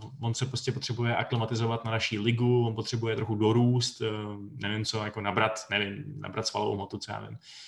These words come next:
Eh, protože to podle mě není případ, typický případ mladíka, který zkrátka potřebuje dorůst, aby naplnil svůj talent. Tohle to je podle mě příklad z toho, kdy se pokoušíš narvat,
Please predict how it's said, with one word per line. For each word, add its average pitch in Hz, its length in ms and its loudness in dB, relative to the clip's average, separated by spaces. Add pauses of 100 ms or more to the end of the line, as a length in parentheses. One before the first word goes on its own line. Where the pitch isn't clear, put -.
(320)
Eh, 95 320 -4
protože 117 280 4
to 127 80 4
podle 135 160 4
mě 147 100 4
není 156 180 6
případ, 120 500 0
typický 131 360 2
případ 117 360 -2
mladíka, 113 520 4
který 110 380 4 (220)
zkrátka 110 480 4
potřebuje 113 420 0
dorůst, 110 360 2
aby 117 140 0
naplnil 113 260 0
svůj 117 140 0
talent. 98 320 -2
Tohle 107 220 -2
to 113 60 -2
je 117 60 0
podle 113 220 0
mě 117 240 0 (360)
příklad 123 320 2
z - 80 -2
toho, 113 440 4
kdy 107 180 0
se 127 100 2
pokoušíš 117 420 0
narvat, 117 420 0